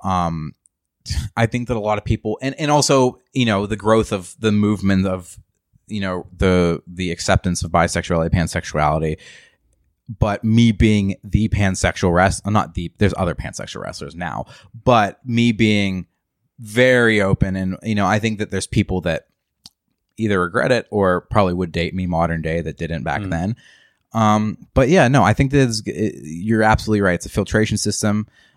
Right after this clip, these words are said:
Speaker 1: Um, but it's also, like, it was, it created a moment it, personally, I, you know, this sucks for a lot of people that also have to go through that. But personally, it created a very low moment in my life that led to, uh, an explosion, uh, the explosion of me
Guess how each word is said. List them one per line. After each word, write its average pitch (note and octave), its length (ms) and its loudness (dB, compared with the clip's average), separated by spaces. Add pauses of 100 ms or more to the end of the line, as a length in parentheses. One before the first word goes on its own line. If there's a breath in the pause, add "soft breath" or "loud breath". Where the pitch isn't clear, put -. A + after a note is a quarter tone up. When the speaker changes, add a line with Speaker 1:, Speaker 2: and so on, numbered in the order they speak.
(160 soft breath)
Speaker 1:
Um, F#2 440 2
but G2 200 0
it's F2+ 140 -2
also, F2+ 420 0
like, E2+ 400 -6
it F#2+ 100 -8
was, F2 320 -12
it F#2 140 -12
created F2+ 400 -4
a F2+ 40 2
moment F2 360 2
it, E2 120 -8 (100)
personally, F2 580 0 (320)
I, F#2+ 240 -2
you F#2+ 120 -4
know, D#2+ 200 0
this E2+ 180 -4
sucks - 300 0
for F2 280 0
a F2+ 80 2
lot E2+ 180 2
of - 60 -6
people E2 260 -4
that D#2 100 0
also D2+ 220 -2
have C#2+ 80 -2
to E2 40 -4
go D2+ 100 -2
through B1 140 -6
that. B1+ 200 -4
But - 180 0
personally, F#2+ 420 2
it E2 60 -2
created F2+ 360 -2
a F2 40 -4
very F2 280 2
low F2+ 220 2
moment F2 280 2
in - 20 -2
my D#2+ 120 0
life D#2+ 320 -2
that C2+ 120 2
led D#2+ 300 0
to, D2 300 0 (600 loud breath)
uh, D#2 340 2 (100)
an G2 100 4
explosion, - 600 0 (100)
uh, E2 220 -2
the E2 280 -6
explosion E2+ 520 0
of D#2 240 -2
me E2+ 260 0